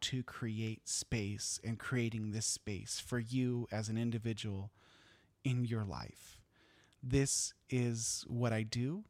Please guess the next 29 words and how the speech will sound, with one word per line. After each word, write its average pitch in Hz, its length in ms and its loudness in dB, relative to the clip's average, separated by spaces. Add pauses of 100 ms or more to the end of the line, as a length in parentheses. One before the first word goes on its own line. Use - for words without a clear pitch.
(140)
and 123 160 4
this 123 180 2
is 123 160 -4
what 117 120 0
I'm 107 200 -2
called 104 440 -2
to - 300 -10
do 139 420 2
in 123 140 2
the 117 80 4
world, 113 600 -2 (220)
is 120 140 -4
create 110 500 0
space. - 640 -6 (580)
And 143 200 6
just - 340 2
by 170 240 6
listening 135 760 4 (100)
to 127 300 4
this 110 540 -2 (100)
right 110 320 2
now, 107 460 2 (800)
you've 127 320 2 (160)
entered 147 420 4
into 113 880 2 (140)
a 120 80 0
space - 760 0 (260)
with 135 280 2
me. - 280 -10